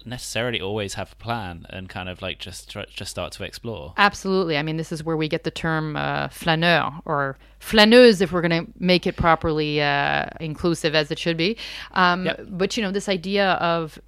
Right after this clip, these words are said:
Speaker 2: it being the perfect city for an actual wander. So wandering really
Speaker 1: Mm.
Speaker 2: with no,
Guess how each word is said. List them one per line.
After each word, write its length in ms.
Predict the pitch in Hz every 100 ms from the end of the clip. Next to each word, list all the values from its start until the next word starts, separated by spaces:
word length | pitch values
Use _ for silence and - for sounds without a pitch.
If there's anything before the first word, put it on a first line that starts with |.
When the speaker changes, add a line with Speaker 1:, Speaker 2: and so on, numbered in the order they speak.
| -
Speaker 2:
it 160 | 190
being 260 | 196 185 170
the 100 | 170
perfect 420 | - 165 - 160
city 500 | - 220 214 170 156
for 540 | - - 170 160 147 147 - - - - - -
an 120 | 190 -
actual 640 | 190 185 - - 170 160
wander. 540 | 147 156 156 139 131 131
So 200 | - 165
wandering 720 | 151 180 196 202 180 170 196
really 420 | 254 262 233 214
Speaker 1:
Mm. 40 | 180
Speaker 2:
with 180 | 170
no, 640 | 180 170 175 175 175 175